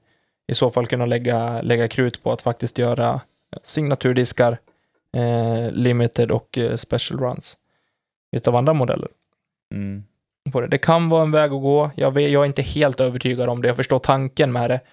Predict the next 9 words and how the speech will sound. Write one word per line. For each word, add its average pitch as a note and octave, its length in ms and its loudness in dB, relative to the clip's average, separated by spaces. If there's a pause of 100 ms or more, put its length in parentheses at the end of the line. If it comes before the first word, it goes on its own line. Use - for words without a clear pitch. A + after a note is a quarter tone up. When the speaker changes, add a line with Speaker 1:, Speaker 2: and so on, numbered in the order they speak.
(600)
Speaker 1:
Eh, C3 300 -2
just B2+ 240 -2
för C3 80 2
att A#2 80 0
kunna B2 140 0
täcka A#2+ 300 0
basbehovet B2 800 0
för, A#2+ 500 2
eh, A#2 220 -2